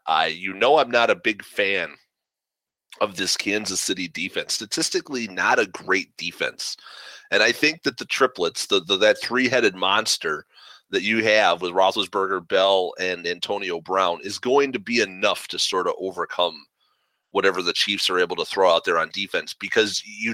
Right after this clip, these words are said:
don't, because they're so versatile in the fact that they, they don't need all three of those guys. They, well, I should say they don't need both. They don't need Brown exclusively to beat you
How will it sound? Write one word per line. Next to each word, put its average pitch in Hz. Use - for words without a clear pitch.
don't, 135
because 117
they're 127
so 202
versatile 120
in 95
the 98
fact 113
that 107
they, 123
they 135
don't 180
need 175
all 151
three 180
of 156
those 104
guys. 90
They, 123
well, 120
I 123
should 131
say 120
they 117
don't 127
need 110
both. -
They 101
don't 156
need 131
Brown 113
exclusively 131
to 127
beat 131
you 135